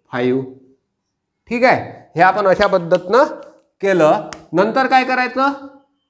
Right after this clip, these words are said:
आता हे सोपं झालेलं आहे. टू and टू and फाईव्ह इंटू टू किती होतात तुमचे? टेन होतात, मायनस थ्री इंटू थ्री नाईन होतात, आणि थ्री इंटू फाईव्ह फिफ्टीन होतात,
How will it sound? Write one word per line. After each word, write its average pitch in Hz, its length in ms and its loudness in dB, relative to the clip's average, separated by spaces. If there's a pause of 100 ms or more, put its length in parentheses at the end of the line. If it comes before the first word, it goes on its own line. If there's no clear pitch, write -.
(160)
आता 156 220 0
हे 208 180 0
सोपं 202 280 -2
झालेलं 208 320 0
आहे. 226 160 0 (680)
टू 254 440 0 (160)
and 175 360 2 (1400)
टू 240 260 2
and 226 340 2 (420)
फाईव्ह 214 300 2
इंटू 233 320 -4
टू 240 180 -6
किती 233 160 -4
होतात 233 220 -2
तुमचे? 233 380 -2 (440)
टेन 170 240 4
होतात, 185 280 0 (160)
मायनस 170 500 2 (400)
थ्री 202 120 -2
इंटू 220 420 -4
थ्री 226 260 -4 (420)
नाईन 143 360 0
होतात, 175 300 0 (380)
आणि 165 340 2
थ्री 185 120 0
इंटू 196 800 -2 (180)
फाईव्ह 151 600 -2 (100)
फिफ्टीन 139 400 -2
होतात, 120 260 -4